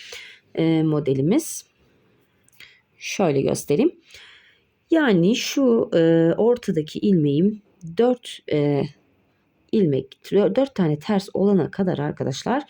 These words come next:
öreceğiz. Yani dört dört olana kadar böyle arttıracağız. Ondan sonra, e, iki sıra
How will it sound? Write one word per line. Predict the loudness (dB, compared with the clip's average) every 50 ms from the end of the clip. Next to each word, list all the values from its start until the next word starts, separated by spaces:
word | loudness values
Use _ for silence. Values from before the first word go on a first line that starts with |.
| -14 -20 -20 -20 -20 -20 -20 _ _ _ _ 2
öreceğiz. | 2 2 2 0 0 -2 -2 0 -2 -2 -4 -8 -12 -16 -18 -20 _ _ _ _ _ _
Yani | -4 -4 -2 0 2
dört | 2 2 2 0 -4 -2
dört | -2 0 0 0 -2 0 0
olana | 2 2 2 2 0 0
kadar | 0 0 0 2 2 2 2
böyle | 2 0 0 -2
arttıracağız. | -2 -4 -4 -4 -6 -6 -8 -6 -6 -4 -2 0 0 0 0 -4 -10 -18 -20 -20 -20 -20 -20 _ -4
Ondan | 0 2 2 2 2 0 -2
sonra, | -4 -4 -4 -4 -2 0 0 2 2 2 0 -2 -4 -8 -16 -20 -20 _ _ _ -4
e, | -2 0 2 0 0
iki | 0 -2 -4 -6 -4 -4 -6
sıra | -6 -4 -4 -2 -2 0 0 -2 -2 -2 -4